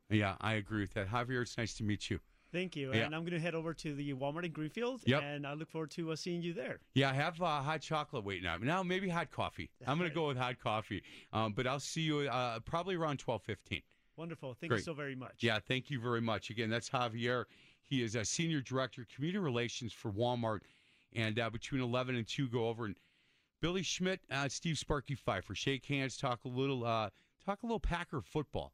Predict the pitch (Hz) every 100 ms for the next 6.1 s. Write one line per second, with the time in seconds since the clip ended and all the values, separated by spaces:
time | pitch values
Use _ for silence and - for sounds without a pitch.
0 | _ _ - 107 113 117 113 101 98 101
1 | - - 180 120 110 104 104 - - 90
2 | 92 - 120 104 85 85 92 87 - 85
3 | 87 - - 87 - 87 82 67 - 80
4 | 78 82 - 95 85 71 - - 76 -
5 | - - - - - 98 131 120 131 127
6 | 127